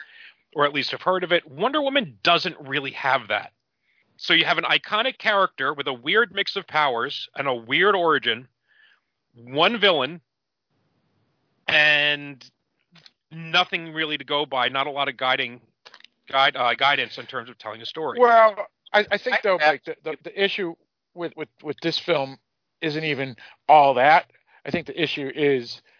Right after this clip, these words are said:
Speaker 2: they fo-, made the main villain the wrong main villain. It should have been Cheetah, not Max Lord. They should have just had Max Lord as maybe the cipher to get Cheetah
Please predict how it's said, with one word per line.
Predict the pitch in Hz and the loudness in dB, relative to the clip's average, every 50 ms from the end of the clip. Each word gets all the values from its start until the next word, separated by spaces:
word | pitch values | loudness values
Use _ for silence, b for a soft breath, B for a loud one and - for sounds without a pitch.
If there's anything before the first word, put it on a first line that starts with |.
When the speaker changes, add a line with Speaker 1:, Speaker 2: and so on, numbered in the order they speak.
| b b b b _ - - 147 143 _ | b b b b _ -14 -14 -14 -14 _
Speaker 2:
they | - 156 151 147 135 | 2 2 2 2 2
fo-, | 123 - - 156 151 156 - - | -2 -4 -2 0 0 0 -2 -4
made | 151 156 151 151 151 123 | -4 -2 0 0 0 -2
the | - 135 131 | -6 -4 -4
main | 147 147 143 139 127 | -4 -4 -4 -8 -6
villain | 117 135 131 131 127 123 123 120 117 b b b b _ | -4 -4 -4 -4 -6 -10 -12 -14 -20 b b b b _
the | - | -6
wrong | 123 135 139 131 123 120 113 107 _ _ _ _ _ | 0 0 0 0 0 -4 -10 -20 _ _ _ _ _
main | 156 131 117 110 107 | -6 -6 -6 -6 -10
villain. | 101 117 135 120 104 82 82 | -2 -2 -2 -2 -2 -8 -14
It | 98 - | -14 -12
should | - 120 | -10 -12
have | 104 | -12
been | - 98 | -12 -14
Cheetah, | 92 - - 135 117 95 82 92 | -10 -8 -8 -8 -8 -8 -10 -10
not | 107 107 101 95 - _ b b b b b b b b b _ | -8 -4 -4 -4 -6 _ b b b b b b b b b _
Max | - 127 107 95 - - - - - | -2 0 0 0 -2 -4 -16 -16 -12
Lord. | - 117 104 90 87 | -10 -8 -6 -6 -4
They | 92 120 | -4 -4
should | - 139 | -2 -2
have | 127 117 | -4 -4
just | 123 120 - | -4 2 4
had | 143 117 101 | 4 4 4
Max | 120 131 123 120 - - | 4 2 2 2 0 -2
Lord | 135 127 123 123 120 117 | -4 0 2 2 2 0
as | 117 - 120 123 117 113 110 104 98 - | -2 -2 0 2 4 4 2 2 -2 -6
maybe | - 113 113 101 117 | -6 -6 -6 -6 -6
the | 95 110 104 | -8 -4 -4
cipher | - - - - 139 143 139 - - 127 117 110 110 b b b b b b b | -4 -2 2 4 4 4 4 2 0 0 0 0 -2 b b b b b b b
to | - 143 | -6 -2
get | 127 127 131 120 120 - - _ _ _ _ _ _ _ _ _ _ _ _ _ _ _ _ _ _ _ _ _ _ _ _ _ | 0 4 4 4 4 2 -4 _ _ _ _ _ _ _ _ _ _ _ _ _ _ _ _ _ _ _ _ _ _ _ _ _
Cheetah | - - - 156 147 143 123 127 120 117 110 | -2 0 2 2 2 2 4 4 4 4 2